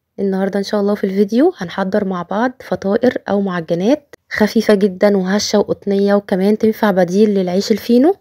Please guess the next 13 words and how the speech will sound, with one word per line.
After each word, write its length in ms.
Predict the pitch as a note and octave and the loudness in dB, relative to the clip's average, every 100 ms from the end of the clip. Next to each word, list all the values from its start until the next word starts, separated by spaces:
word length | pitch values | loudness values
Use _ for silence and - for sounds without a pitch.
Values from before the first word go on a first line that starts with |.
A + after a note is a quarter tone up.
| _ | _
هنعمل 420 | - G#3+ A3 G#3+ G3+ | -2 2 4 4 2
منها 380 | G#3+ A3+ G#3+ | 2 0 0
محشية، 520 | G3+ - - G#3 A3 D4 | 0 -4 -2 2 4 4
وهنعمل 440 | C#4+ G#3 G3+ G#3 | 4 0 0 -2
كمان 360 | - F3+ G3+ G3 | -4 -4 -2 -2
منها 200 | G3+ F#3+ | -4 -4
سادة 340 | - G#3+ G3+ | -2 0 0
كده، 280 | G3+ A3 C4 | 0 2 2
ممكن 300 | A3 - F#3+ | 2 -2 -4
تفتحيها 460 | E3+ - G#3 G3+ | -6 -8 -4 -2
زي 220 | F3+ G3 G#3 | 0 2 0
العيش 280 | G3+ G#3+ | 0 -2
الفينو 420 | G#3+ - A#3+ D#4 | -6 0 2 2